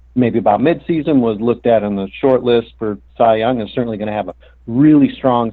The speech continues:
season. Uh, Reynaldo Lopez, another guy who came over in the Eaton deal, which is just looking like a preposterous deal for the White Sox at this point, uh, had a really bad first half. He was pulling his, um, Giolito of two thousand eighteen and two thousand nineteen here, but, uh, as of the All-Star break, really turned it around. So he's looking like a guy –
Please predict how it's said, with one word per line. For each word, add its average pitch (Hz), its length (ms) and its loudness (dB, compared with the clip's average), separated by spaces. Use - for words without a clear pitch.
season. 127 520 -4
Uh, 107 100 0
Reynaldo 110 480 0
Lopez, 147 500 2
another 117 240 -4
guy 117 140 2
who 117 60 0
came 117 240 -6
over 117 180 -2
in 107 80 -4
the 107 180 -8
Eaton 131 220 -2
deal, 123 240 0
which 107 200 -6
is 95 160 -14
just - 220 -12
looking 110 220 -8
like 98 180 -6
a 101 60 -6
preposterous 113 680 -2
deal 123 300 0
for - 60 -2
the 120 80 0
White 120 220 0
Sox 123 200 -2
at - 120 -14
this 127 160 -4
point, 127 360 -2
uh, 110 160 2
had 110 160 0
a 98 60 -2
really 107 180 -6
bad 123 320 2
first 170 220 -2
half. 180 260 2
He 135 80 -8
was 110 240 -8
pulling 123 300 -4
his, 107 180 -10
um, 104 460 -2
Giolito 120 500 0
of 110 100 -6
two 131 100 -6
thousand 117 320 0
eighteen 143 420 -2
and 117 140 -2
two 180 120 0
thousand 113 300 0
nineteen 110 460 -8
here, 117 240 -2
but, 113 360 0
uh, 104 300 0
as 117 260 0
of 110 140 -6
the 120 80 -2
All-Star 120 400 2
break, 120 260 -4
really 113 180 -6
turned 117 240 -6
it 110 100 -4
around. 107 340 -4
So 117 100 -10
he's 107 160 -10
looking 117 220 -6
like 110 160 -4
a 107 60 -6
guy – 98 360 -2